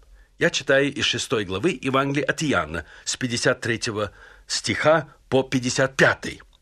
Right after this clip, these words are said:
Стихи эти звучат так. Слушайте. "Иисус же сказал им: 'Истинно, истинно говорю вам, если не будете есть плоти Сына Человеческого и пить крови Его,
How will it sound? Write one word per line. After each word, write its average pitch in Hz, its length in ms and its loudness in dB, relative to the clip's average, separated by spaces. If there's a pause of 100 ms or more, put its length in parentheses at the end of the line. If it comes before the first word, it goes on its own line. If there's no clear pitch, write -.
(680)
Стихи - 460 2
эти 170 580 2
звучат 127 540 0
так. - 340 -2 (220)
Слушайте. - 520 -4 (440)
"Иисус 233 360 2
же 208 100 2
сказал 110 640 2
им: 95 260 0 (240)
'Истинно, 202 540 2
истинно 175 580 0
говорю 151 280 0
вам, 127 200 2
если 123 840 0 (240)
не 143 160 6
будете 156 440 2
есть 135 480 0
плоти 220 560 4
Сына 196 340 2
Человеческого 139 720 0
и 185 220 -2
пить - 320 -2
крови 226 440 2
Его, 131 480 4